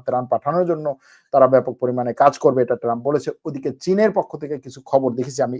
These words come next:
এখনো শিওর না, কিছু ভিডিও ফুটেজ দেখেছিলাম যে হচ্ছে চীন নাকি, আহ, গাজা ভূখণ্ডে আকাশ থেকে ত্রাণ ছেড়েছে হচ্ছে বিমান দিয়ে, এরকম একটা ফুটেজ, আহ, আমি দেখেছি, হয়তো আপনাদেরও চোখে পড়বে, আমি সেটার এখনো পর্যন্ত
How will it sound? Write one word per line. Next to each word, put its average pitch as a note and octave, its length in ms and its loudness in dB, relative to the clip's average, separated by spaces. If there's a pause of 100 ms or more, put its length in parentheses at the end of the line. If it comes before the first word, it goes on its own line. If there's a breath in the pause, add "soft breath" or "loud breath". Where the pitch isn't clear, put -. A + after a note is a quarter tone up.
(100)
এখনো D3+ 280 -6
শিওর C3 280 -2
না, A2+ 120 -6 (500 soft breath)
কিছু D3+ 180 -4
ভিডিও C3 240 2
ফুটেজ C3 280 -4
দেখেছিলাম A#2+ 480 -6
যে A2+ 120 -4
হচ্ছে A2 220 -14 (100)
চীন G3 220 0
নাকি, C3 280 0 (500)
আহ, C3+ 160 4
গাজা C3 280 4
ভূখণ্ডে B2+ 340 0
আকাশ A#2+ 300 -2
থেকে A#2+ 180 -8
ত্রাণ B2 240 -4
ছেড়েছে A2+ 400 -6
হচ্ছে G#2+ 220 -12
বিমান A2+ 340 -4
দিয়ে, A2+ 160 -2 (440 soft breath)
এরকম C#3 240 0
একটা C#3 160 -8
ফুটেজ, B2 320 -8 (180)
আহ, A2+ 340 -4 (100)
আমি A#2+ 100 -8
দেখেছি, A#2+ 260 -6
হয়তো A2 160 -2
আপনাদেরও A#2+ 360 -4
চোখে A#2 200 -10
পড়বে, A#2 240 -6
আমি A#2+ 160 -6
সেটার A2+ 260 -8
এখনো A2 260 -12
পর্যন্ত G#2+ 340 -18